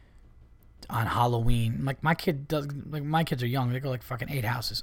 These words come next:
All right. This is from Eric Watkins at Ewat twenty. "At Paul Verzi, putting political ad papers on my windshield on the roof of the parking garage while it's raining.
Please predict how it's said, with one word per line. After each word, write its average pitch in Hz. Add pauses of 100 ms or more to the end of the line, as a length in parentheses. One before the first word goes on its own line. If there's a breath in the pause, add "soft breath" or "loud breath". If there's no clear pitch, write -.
All 147
right. 127 (1200)
This -
is 147
from 135
Eric 156
Watkins 131 (600 loud breath)
at 135
Ewat 165
twenty. 127 (920)
"At 135
Paul 160
Verzi, 143 (420 loud breath)
putting 175
political 170
ad 156
papers 131
on 139
my 139
windshield 131 (400 loud breath)
on 139
the 135
roof 151
of 143
the 135
parking 143
garage 131
while 135
it's 123
raining. 123